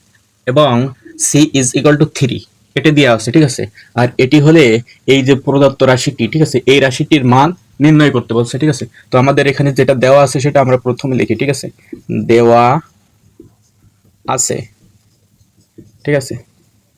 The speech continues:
আমাদের এখানে কি দেওয়া আছে দেখো, A is equal to four, A is equal to four, ঠিক আছে? B is equal to six, B is equal to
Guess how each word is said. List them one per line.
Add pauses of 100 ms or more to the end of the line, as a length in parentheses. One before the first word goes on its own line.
(420)
আমাদের
এখানে
কি
দেওয়া
আছে
দেখো, (220)
A (200)
is (120)
equal
to (100)
four, (1000)
A (480)
is (120)
equal
to (100)
four, (340)
ঠিক
আছে? (440)
B (300)
is (100)
equal
to (160)
six, (960)
B (340)
is (140)
equal
to